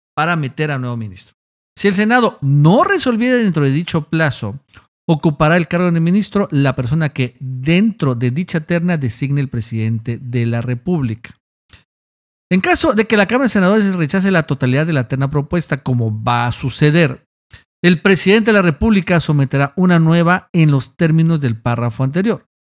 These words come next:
Si esta segunda terna fuera rechazada, ocupará el cargo la persona que dentro de dicha terna designe el presidente de la República. O sea, aquí hay dos, pues, candados para evitar que se quede en el limbo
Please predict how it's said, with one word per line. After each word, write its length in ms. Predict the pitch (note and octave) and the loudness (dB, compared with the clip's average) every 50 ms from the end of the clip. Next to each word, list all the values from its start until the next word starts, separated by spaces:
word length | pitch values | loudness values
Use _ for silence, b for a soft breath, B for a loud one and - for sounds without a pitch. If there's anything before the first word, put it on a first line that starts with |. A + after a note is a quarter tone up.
| _ _ _ _ _ - | _ _ _ _ _ -2
Si 120 | - F#3 | 0 2
esta 180 | G3 F#3 A3+ F3 | 2 2 2 0
segunda 340 | - E3+ F#3 F#3 F3+ D#3+ | 0 0 0 0 0 0
terna 240 | - F3 E3+ E3+ D3+ | 0 0 0 0 0
fuera 260 | - - D#3+ D3+ D#3 | 0 0 0 2 2
rechazada, 640 | D#3 F3+ G3 - C4 B3+ - D4+ D4+ C#4 C4+ C4 - - | 2 0 0 0 -2 0 2 2 2 2 2 0 0 -2
ocupará 380 | E3+ - - C#3+ D3+ D#3 D#3+ | -4 -4 -4 -4 -2 0 0
el 100 | E3 D#3 | 0 0
cargo 200 | - E3 D#3 E3 | 0 0 0 0
la 120 | D#3+ D3+ C#3 | 0 0 -2
persona 380 | C#3 B2+ A2+ - D3 D#3 D#3 | -2 -4 -2 -2 0 -2 -2
que 120 | - - C3 | -2 -2 -4
dentro 180 | B2 A#2 - | -4 -2 -2
de 80 | A#2+ B2+ | -4 -2
dicha 160 | C3+ D#3 D3 | -2 -4 -4
terna 320 | D3 - D#3 D3 D3+ D3+ | -2 -2 -2 0 0 0
designe 360 | C#3 B2+ A2 - C3 B2+ C3+ C#3+ | 0 -2 -4 -4 -4 -2 -2 -2
el 100 | C3+ - | -2 -2
presidente 500 | - A#2 A2 - A#2 A2+ A#2 A2+ - A#2+ | -4 -6 -6 -4 -4 -4 -2 -2 -4 -4
de 60 | A#2 | -4
la 40 | A#2 | -4
República. 560 | A2+ A2 D#3 D#3 C#3 A#2 A2 - - - _ _ _ _ _ _ _ - | -4 -2 -2 -2 -2 -2 -6 -10 -18 -20 _ _ _ _ _ _ _ -8
O 40 | |
sea, 80 | - F#3+ | -6 -4
aquí 240 | - F3+ F3 - A#3+ | -4 -4 -2 0 2
hay 80 | B3 B3 | 2 2
dos, 480 | G3 F3+ A3 A#3 G3+ - - - - - | 2 4 4 2 2 0 -4 -8 -6 -2
pues, 220 | - F#3+ F#3+ - | 0 0 0 0
candados 460 | - F3 D#3+ D#3 D#3 D3+ D#3 E3+ - | 0 -2 0 0 2 2 2 0 -2
para 280 | - - D3 C#3+ C#3 C3 - | -2 -2 -2 -2 -2 -2 0
evitar 600 | D#3+ D3+ D3 D3+ C#3 - F#3 F#3 F#3 G#3 G3+ _ _ _ _ _ _ - | 0 2 2 0 2 2 2 2 2 0 -4 _ _ _ _ _ _ -2
que 140 | F3+ F3+ E3 | 0 0 0
se 240 | - F3+ C#3 C#3 | 0 -2 -4 -4
quede 500 | - G#3 A3 A3 G3+ F#3+ F#3 A3 A3 _ _ _ _ _ _ _ _ _ - | 0 2 2 2 2 0 -2 -6 -8 _ _ _ _ _ _ _ _ _ -2
en 180 | F3 E3 E3 | 0 2 2
el 180 | E3 E3 E3+ F3 | 4 4 4 4
limbo 560 | F3+ G#3 G#3+ G3 E3+ C3 C3 C3 C#3 D#3+ - | 4 4 4 2 2 0 -2 -6 -8 -10 -14